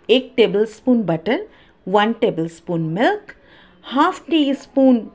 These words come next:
पेपर and ha-, वन टीस्पून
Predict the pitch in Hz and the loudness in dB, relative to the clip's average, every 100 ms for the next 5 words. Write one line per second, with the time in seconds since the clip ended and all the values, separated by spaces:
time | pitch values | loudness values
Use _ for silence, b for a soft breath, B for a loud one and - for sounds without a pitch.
0 | _ _ _ - 165 190 180 262 415 - | _ _ _ -16 -4 -2 0 0 -2 -4
1 | b b b _ 233 285 277 - 214 - | b b b _ -2 -2 -4 -10 -10 -4
2 | 180 180 180 196 180 - 302 427 | 0 0 -2 -8 -10 -6 -4 -4